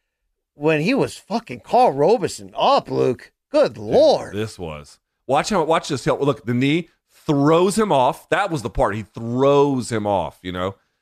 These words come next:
Speaker 2: And then, of course, these other p-, punches to resist. But it's like that kick, the knee as he gets up, the stomp. Look at him. See how he just, he's twisting him like a tornado left to right and up and down. And it's so, it's, you, dude, when, when hardcore M M A fans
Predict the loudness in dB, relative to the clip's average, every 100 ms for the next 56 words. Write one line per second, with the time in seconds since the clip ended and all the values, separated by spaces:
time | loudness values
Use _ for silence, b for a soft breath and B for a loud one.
0 | _ -4 -2 -2 0 -2 0 -2 0 -2
1 | -6 _ -16 -2 -2 0 -4 -6 -8 -8
2 | -6 -2 -2 -2 -14 _ _ _ -2 -2
3 | -4 -10 -2 -2 -2 -6 -2 0 -2 -8
4 | _ _ _ -6 -4 0 0 0 0 -2
5 | -2 -2 -8 -10 -2 2 2 0 -4 -14
6 | _ -2 0 0 0 0 0 0 -2 -2
7 | -4 -6 _ _ -4 -4 -4 -2 -2 0
8 | -2 0 0 -2 -4 -6 0 2 2 2
9 | 2 2 0 -2 -2 -6 -10 -8 -4 -2
10 | -2 -4 -6 -6 -2 0 -2 -6 -6 -2
11 | -2 0 -2 -4 -12 _ _ _ -8 -6
12 | -6 -8 -10 0 2 4 2 -2 -6 -6
13 | -8 -6 -4 -2 -4 -4 -4 -4 -2 0
14 | 0 0 0 2 4 2 0 0 -2 -2
15 | -4 -2 -4 -8